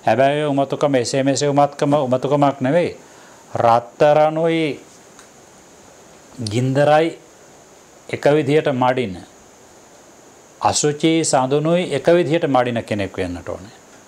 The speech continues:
එක විදිහට අතපත ගානවා වගේ. ඈ, රත්තරණුයි ගින්දරයි ගත්තේ රත්තරන් සීතලයි,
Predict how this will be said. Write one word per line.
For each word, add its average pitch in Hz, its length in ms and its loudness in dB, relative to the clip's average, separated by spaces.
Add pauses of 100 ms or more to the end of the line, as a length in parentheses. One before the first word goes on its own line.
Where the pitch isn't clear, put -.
(560)
එක 107 140 -8
විදිහට 127 340 2
අතපත 120 420 -2
ගානවා 98 480 -2
වගේ. 85 220 -14 (760)
ඈ, 117 240 -6 (220)
රත්තරණුයි 143 600 2
ගින්දරයි 139 520 2
ගත්තේ 156 320 -2
රත්තරන් 139 500 0
සීතලයි, 135 680 0